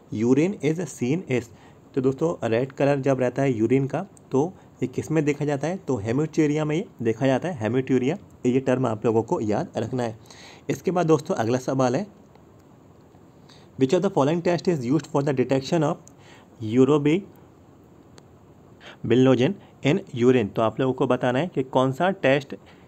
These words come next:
इस्तेमाल किया जाता है डिटेक्ट करने के लिए urobilinogen जो कि यूरिन में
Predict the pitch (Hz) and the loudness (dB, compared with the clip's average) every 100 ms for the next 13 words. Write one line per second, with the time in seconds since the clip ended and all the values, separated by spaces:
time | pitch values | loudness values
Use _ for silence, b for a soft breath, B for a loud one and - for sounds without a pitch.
0 | - - - 123 120 135 - 139 - 147 | -14 -14 -4 2 2 2 2 2 2 0
1 | - 104 127 127 147 131 127 127 160 - | -2 -2 -2 -2 0 0 0 0 0 -2
2 | B B B 120 110 123 156 - - - | B B B -4 2 4 4 0 -14 -14
3 | - 107 123 131 127 135 190 - - - | -4 0 2 4 4 2 0 -10 -20 -20
4 | - - 123 120 170 196 117 113 117 113 | -20 -2 0 0 -4 -4 0 2 4 2
5 | 175 | -2